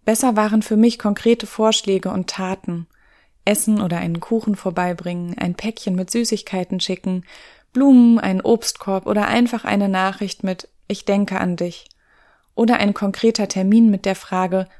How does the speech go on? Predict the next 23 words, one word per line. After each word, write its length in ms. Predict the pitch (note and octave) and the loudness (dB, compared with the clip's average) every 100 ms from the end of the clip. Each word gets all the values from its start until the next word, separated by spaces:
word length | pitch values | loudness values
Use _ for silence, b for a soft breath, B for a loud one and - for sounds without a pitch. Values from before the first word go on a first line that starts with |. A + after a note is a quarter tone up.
| - | -4
„Wollen 180 | G#3 G#3+ | 0 2
wir 100 | G#3 | 2
morgen 300 | F#3+ G3+ G3+ | 2 0 0
um 100 | F#3+ | -2
achtzehn 320 | F#3+ - G3 | -6 -6 -6
Uhr 120 | G3 | -6
spazieren 560 | - F#3+ - G3+ G#3 G#3+ | -8 -10 -6 -4 -2 -2
gehen?“ 340 | A3+ A3+ A#3 _ _ _ _ _ _ _ _ _ _ _ - _ - - | -2 -4 -6 _ _ _ _ _ _ _ _ _ _ _ -20 _ -14 -12
Ich 120 | - | -6
glaub, 180 | G3 - | -4 -4
das 160 | G3 | -4
ist 140 | G#3+ - | -4 -4
bei 120 | F#3+ | -4
ganz, 300 | G3+ G3+ - | -2 -2 -4
ganz 180 | G3 - | -6 -6
vielen 260 | G3 F#3 | -6 -4
Sternenkindeltern 920 | - F#3+ F#3 F3+ F#3 F3+ F#3+ F3 F#3+ | -4 -4 -4 -6 -8 -8 -8 -6 -8
so, 160 | F3+ F#3 | -8 -8
dass 160 | F#3 - | -6 -4
sie 100 | G3 | -2
selber 440 | F#3+ A3 A3 G3+ | 0 2 2 -2
auch 120 | F#3 | -4
erstmal 560 | - F#3 - F#3 F#3 | -6 -6 -6 -6 -6